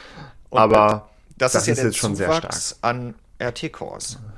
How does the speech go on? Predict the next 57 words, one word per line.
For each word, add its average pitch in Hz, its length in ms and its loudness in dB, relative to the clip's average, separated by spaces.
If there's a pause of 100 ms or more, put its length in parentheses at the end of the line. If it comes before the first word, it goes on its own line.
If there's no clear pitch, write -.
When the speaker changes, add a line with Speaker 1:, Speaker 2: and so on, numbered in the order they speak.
Speaker 1:
der 104 100 0
letztendlich - 480 -6
auch 110 80 -2
stattfindet. 156 640 -2 (340)
Wir 123 160 0
sind 120 180 0
in 107 60 -4
Cyberpunk, 135 840 2
Speaker 2:
Mhm. - 40 -4
Speaker 1:
da 113 100 2
ist 110 100 0
es 110 100 -4
F - 160 -4
S - 120 -6
R 73 80 -4
Quali-, 135 320 -2
äh, 92 440 -2
D 107 120 -2
L 131 100 0
S 110 100 -2
S - 220 -4
oder - 380 -4
F - 140 -4
S 117 100 -6
R 107 80 -4
Quality 110 560 -4
in 107 320 -4
U 110 40 0
H 107 100 2
D, 104 220 0
also - 180 -4
ist - 120 -6
dann 71 100 -2
auch 82 140 -6
W 123 120 0
Q 120 180 0
H 107 60 2
D, 107 120 -2
da 107 100 2
sind's - 220 -6
achtundzwanzig - 600 -2
Prozent, 113 400 -2
da 80 80 2
ist - 140 -2
die - 80 -2
Auflösung 110 540 2
zwar 98 240 0
höher, 156 420 4
aber 104 200 0
das - 120 -8
Ergebnis 98 380 -6
ist - 140 -12
trotzdem 120 440 -4
nicht 110 160 -4
ganz 143 220 0
so 143 120 -4
gut. 147 260 -8